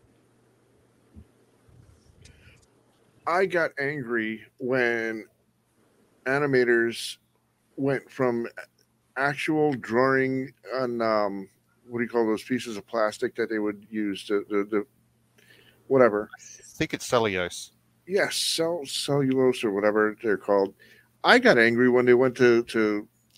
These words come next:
Speaker 1: I think it's called Macromedia Flash animation, and I'm like, "Oh, that's,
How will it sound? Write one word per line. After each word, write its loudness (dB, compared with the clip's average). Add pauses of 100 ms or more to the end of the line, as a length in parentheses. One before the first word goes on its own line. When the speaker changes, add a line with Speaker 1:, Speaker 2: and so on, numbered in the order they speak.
(120)
Speaker 1:
I -10
think -10
it's -10
called -2
Macromedia -2 (180)
Flash -2
animation, -4 (180)
and -2
I'm -4
like, -2
"Oh, 0
that's, 0